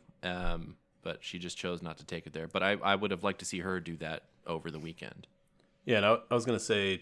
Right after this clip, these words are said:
Speaker 2: too, that it seems like this was basically just a, you know, the performance he would have done on a tour, maybe, whereas that's not always the case with halftime shows. They're more produced for just,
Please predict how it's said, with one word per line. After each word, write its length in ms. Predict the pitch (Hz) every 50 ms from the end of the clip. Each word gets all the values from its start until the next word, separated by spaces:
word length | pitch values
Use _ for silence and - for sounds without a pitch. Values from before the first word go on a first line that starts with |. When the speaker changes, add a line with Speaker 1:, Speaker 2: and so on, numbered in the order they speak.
| - _
Speaker 2:
too, 240 | - 127 117 110 104
that 260 | 92 92 92 - - _
it 160 | - 95 -
seems 400 | - - - 113 101 95 95 92
like 440 | 95 92 90 87 - - - - - _ _ _ _ _ -
this 180 | 117 113 107
was 140 | - 107 87
basically 320 | 95 101 92 - - 92 87
just 180 | 92 - -
a, 120 | 90 85 - - _ _ _ _
you 100 | - 101
know, 180 | 82 76 78 - - _ _ _ _ _ _ _ _ _ _ _ _
the 100 | - 104
performance 440 | - - 90 - 107 98 95 87 -
he 80 | - 104
would 140 | 98 92 87
have 80 | 82
done 180 | 90 90 87 85
on 80 | 82
a 80 | 80 78
tour, 320 | - - 101 92 87 85
maybe, 360 | 80 80 80 80 80 78 76 - _ _
whereas 280 | - 92 87 85 80 -
that's 220 | - 87 - -
not 160 | 113 101 92
always 300 | 90 90 90 85 78 -
the 100 | - 85
case 320 | - - 87 82 78 - -
with 120 | 85 -
halftime 380 | - 82 80 - - 82 82 80
shows. 420 | - 85 80 80 80 78 76 -
They're 180 | - 85 82 80
more 360 | 80 82 85 82 82 80 80
produced 520 | - - - 92 80 - 82 80 - -
for 160 | - - 90
just, 340 | 80 - 80 78 - - -